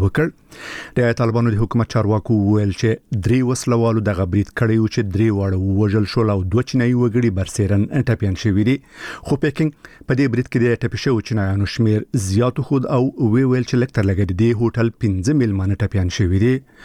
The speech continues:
د چینایي سوداګرو د یوه مشر له قوله د لونګان په نوم د چینایانو په دې هوټل کې د حملې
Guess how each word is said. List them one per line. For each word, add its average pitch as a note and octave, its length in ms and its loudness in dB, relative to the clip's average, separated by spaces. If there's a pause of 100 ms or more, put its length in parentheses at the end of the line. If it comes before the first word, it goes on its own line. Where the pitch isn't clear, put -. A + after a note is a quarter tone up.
(320)
د A#2 200 2
چینایي A2+ 300 0
سوداګرو G#2+ 580 2
د G2+ 140 2
یوه G#2 220 2
مشر G2+ 280 0
له - 140 -6
قوله G#2+ 240 0 (420)
د A2 120 2 (140)
لونګان G#2+ 600 0
په A#2+ 120 2
نوم B2 140 0 (220)
د A2 120 0 (100)
چینایانو G#2 460 0
په G2+ 100 -2
دې G#2+ 100 2 (100)
هوټل A2+ 300 0
کې A2+ 100 -2
د G2 100 -2
حملې G2 260 0